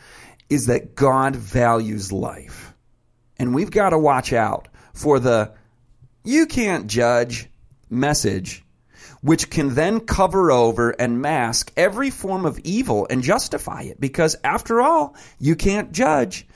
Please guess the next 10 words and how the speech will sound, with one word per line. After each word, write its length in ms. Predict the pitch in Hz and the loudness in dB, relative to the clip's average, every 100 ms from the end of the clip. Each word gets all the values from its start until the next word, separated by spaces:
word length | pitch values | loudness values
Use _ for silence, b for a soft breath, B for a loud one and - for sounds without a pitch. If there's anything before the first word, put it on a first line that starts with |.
| b | b
So 160 | - 170 | -2 0
we'll 160 | 170 | 0
just 220 | 165 170 - | 0 -2 0
go 160 | 165 | 2
ahead 280 | 131 143 131 | 4 4 2
and 180 | 120 123 | 0 -2
take 300 | 135 123 - | 0 -2 0
acts 320 | 123 117 - | -2 0 -2
of 140 | 107 | -4
evil 420 | 101 123 104 - | -2 -2 -2 -4